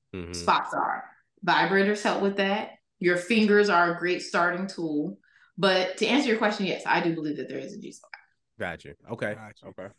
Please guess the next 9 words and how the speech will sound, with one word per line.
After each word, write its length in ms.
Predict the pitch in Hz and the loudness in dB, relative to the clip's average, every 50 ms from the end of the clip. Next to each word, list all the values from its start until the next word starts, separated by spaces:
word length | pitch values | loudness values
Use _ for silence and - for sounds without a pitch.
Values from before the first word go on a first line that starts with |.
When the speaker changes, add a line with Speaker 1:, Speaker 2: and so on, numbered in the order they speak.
| _ _ _ - | _ _ _ -6
Speaker 3:
Now, 420 | 160 190 196 196 190 180 175 147 - _ _ - | -2 0 2 4 2 2 0 -2 -8 _ _ -10
now 220 | 160 180 180 175 | -6 -4 -2 -2
you, 260 | 175 175 170 165 165 - | -4 -4 -6 -8 -8 -6
you 140 | 151 165 | -4 0
mentioned 340 | 165 190 226 220 - 226 208 165 | 4 4 4 4 4 0 -2 4
al-, 220 | 147 180 196 - | 4 4 6 6
also, 240 | - 180 185 - 180 | 6 4 4 4 2
Bo, 220 | 160 156 160 156 156 | 0 2 2 2 2
the, 140 | 139 104 | 0 -4